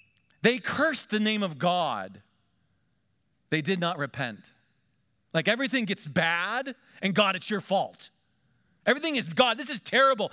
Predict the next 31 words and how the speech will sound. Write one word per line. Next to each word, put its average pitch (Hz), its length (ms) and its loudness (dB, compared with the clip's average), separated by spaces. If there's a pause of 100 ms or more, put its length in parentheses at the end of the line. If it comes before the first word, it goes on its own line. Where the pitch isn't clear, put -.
and 185 80 2
I'm 233 100 2
blaming 262 400 0
you. 247 100 0
This 220 260 -2
is 220 140 -2
your 330 180 4
fault. - 560 -2 (960)
God, 220 160 4
how 262 140 4
could 214 180 -2
you 220 80 2
do 214 240 2
this 185 220 -4
to - 120 -4
us? - 540 -4 (840)
I 202 140 4
thought 196 220 -2
you 240 80 0
were 175 80 0
loving. 139 440 0
I 160 120 0
thought 196 240 0
you 185 40 -4
were 156 80 -4
gracious. 165 440 -2
I 190 40 0
thought 208 200 -4
you 254 40 -6
were 247 60 -4
kind." 226 640 -4